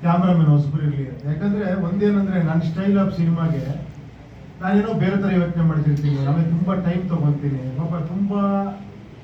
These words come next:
ಎಸ್ಟಾಬ್ಲಿಷ್ ಆಗಿರೋ ದೊಡ್ಡ ಸ್ಟಾರ್‌ಗಳು ನನ್ನ ಡೇಟ್ಗೆ ಅಕಾಮಡೇಟ್ ಮಾಡೋಕ್ಕಾಗಲ್ಲ, ನಾನು ಅವ್ರಿಗೆ ಅಡ್ಜಸ್ಟ್ ಆಗಬೇಕಾಗತ್ತೆ. So ಅವ್ರಿಗೆ ಅಡ್ಜಸ್ಟ್ ಆಗಬೇಕು ಅಂದ್ರೆ ನಾನು ಸ್ವಲ್ಪ ಕಾಂಪ್ರಮೈಸ್ ಆಗಬೇಕಾಗುತ್ತೆ, ಅಂದ್ರೆ ನನ್ನ ಈ ಹುಚ್ಚುತನಗಳು ಸ್ವಲ್ಪ ಕಾಂಪ್ರಮೈಸ್ ಆಗಬೇಕಾಗುತ್ತೆ.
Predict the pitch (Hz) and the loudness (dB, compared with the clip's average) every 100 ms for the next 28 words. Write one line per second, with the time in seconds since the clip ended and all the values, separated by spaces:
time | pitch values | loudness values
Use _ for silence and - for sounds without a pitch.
0 | - 175 - 196 175 175 156 165 160 151 | -6 -4 2 2 4 2 2 0 0 0
1 | 143 160 165 208 - 151 180 185 170 151 | -2 0 0 0 2 2 4 2 2 2
2 | 165 - 185 202 147 147 170 170 165 147 | 2 2 0 0 0 0 0 2 0 2
3 | 143 135 131 120 110 - - - - - | 0 0 -4 -8 -10 -14 -18 -20 -20 -20
4 | - 165 180 196 220 202 185 190 196 175 | -8 0 2 4 4 2 2 0 0 2
5 | 156 143 135 127 - - - - 214 208 | 2 2 0 -4 -8 -12 -16 -6 -2 0
6 | 175 233 302 202 196 226 202 202 202 190 | 0 0 2 0 0 -2 -2 0 0 0
7 | 190 196 185 196 156 180 180 170 151 160 | -2 -2 -2 0 2 2 2 2 0 -2
8 | 147 143 147 143 139 131 131 120 139 147 | 2 2 2 0 0 -2 -6 -8 -4 -2
9 | 165 151 175 175 160 156 - 185 170 165 | 0 0 0 2 2 2 -4 -4 -2 0
10 | 151 151 139 139 139 135 139 135 127 120 | 2 0 0 -2 -2 -2 -2 -2 -4 -8
11 | 120 117 101 | -10 -12 -14